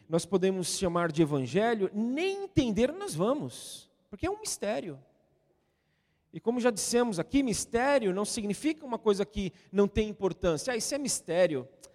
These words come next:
Ah, deixa pra lá, não tem importância." Pelo contrário, aprendi que mistério tem tanto significado que a gente não consegue nem compreender, de tanto significado que tem ali.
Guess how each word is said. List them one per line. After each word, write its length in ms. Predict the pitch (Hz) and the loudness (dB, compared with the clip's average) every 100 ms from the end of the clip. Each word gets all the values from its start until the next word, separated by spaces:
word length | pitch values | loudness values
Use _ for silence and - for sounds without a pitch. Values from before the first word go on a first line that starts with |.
| _ - | _ -10
Ah, 100 | 165 | -4
deixa 260 | 202 - | -4 -4
pra 200 | - 202 | -4 -4
lá, 180 | 165 175 | -2 -4
não 100 | 170 | -2
tem 140 | 190 | -4
importância." 640 | 196 202 160 175 180 180 135 | -2 -2 -2 0 0 -2 -4
Pelo 180 | 165 208 | -6 -2
contrário, 720 | 294 339 196 196 220 170 123 - _ _ _ _ _ _ _ _ _ _ _ _ _ _ _ _ _ _ | -2 -2 -2 -2 -2 -2 -4 -14 _ _ _ _ _ _ _ _ _ _ _ _ _ _ _ _ _ _
aprendi 460 | 127 196 214 185 262 | -2 2 2 2 0
que 120 | 262 | -2
mistério 520 | 226 - 233 233 240 | -2 -2 2 2 2
tem 200 | - 208 | 0 0
tanto 520 | - - 320 349 277 | 6 8 8 6 -2
significado 960 | 226 226 208 202 - - 190 233 208 151 | -6 -4 -6 -8 -10 -2 0 0 -2 -6
que 120 | - | -4
a 40 | |
gente 160 | 165 175 | -4 -4
não 80 | 220 | -6
consegue 360 | 240 220 220 | -6 -6 -6
nem 80 | 214 | -6
compreender, 680 | 226 285 339 403 311 180 190 - _ _ _ _ _ _ | -8 -12 -12 -10 -4 -4 -4 -12 _ _ _ _ _ _
de 140 | 151 - | -8 -8
tanto 400 | - 381 440 - | -6 -10 -8 -6
significado 580 | 254 220 - 196 185 | -4 -4 -6 -4 -4
que 80 | 175 | -6
tem 140 | - 185 | -8 -6
ali. 300 | 151 160 | -6 -8